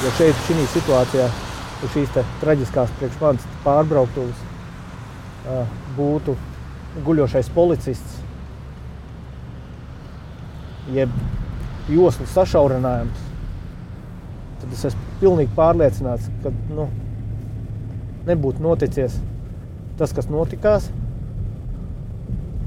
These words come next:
un uz priekšu. Es nevēlos, lai šeit,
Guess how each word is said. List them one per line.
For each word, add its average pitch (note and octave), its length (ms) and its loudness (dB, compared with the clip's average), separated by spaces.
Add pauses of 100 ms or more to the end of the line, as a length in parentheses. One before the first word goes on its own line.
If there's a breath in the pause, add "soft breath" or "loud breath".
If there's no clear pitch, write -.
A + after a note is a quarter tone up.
(180)
un D#3 180 2
uz C#3 140 0
priekšu. F3 460 6 (3250)
Es - 180 -6
nevēlos, C#3 560 6
lai C3 100 6
šeit, D3+ 380 4